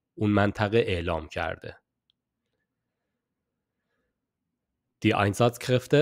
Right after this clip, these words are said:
treffen derzeit dafür die entsprechenden Vorkehrungen und haben bereits mit, mit dem Sandsackverbau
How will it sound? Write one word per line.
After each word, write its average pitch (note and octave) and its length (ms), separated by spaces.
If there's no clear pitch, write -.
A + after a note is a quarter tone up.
treffen F#2+ 360
derzeit F#2 500
dafür G#2 460
die F#2+ 120
entsprechenden B2 800
Vorkehrungen B2 920
und F#2 100
haben F#2+ 300
bereits F#2 560
mit, F2 220
mit F2+ 160
dem F2 280
Sandsackverbau A#2+ 1400